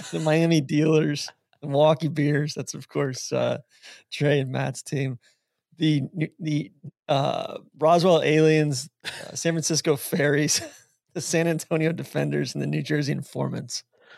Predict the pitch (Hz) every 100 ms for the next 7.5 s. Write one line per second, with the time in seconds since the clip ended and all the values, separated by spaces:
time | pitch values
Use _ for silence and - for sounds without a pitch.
0 | - - - - - 156 139 139 - -
1 | - - _ _ _ _ 143 156 147 180
2 | 139 180 147 185 165 - 165 180 196 175
3 | 139 170 180 202 180 135 - _ _ _
4 | _ _ - 156 151 131 127 127 - 123
5 | 120 139 127 110 110 127 - 156 160 147
6 | 160 147 139 139 139 131 127 127 143 -
7 | 143 135 131 131 127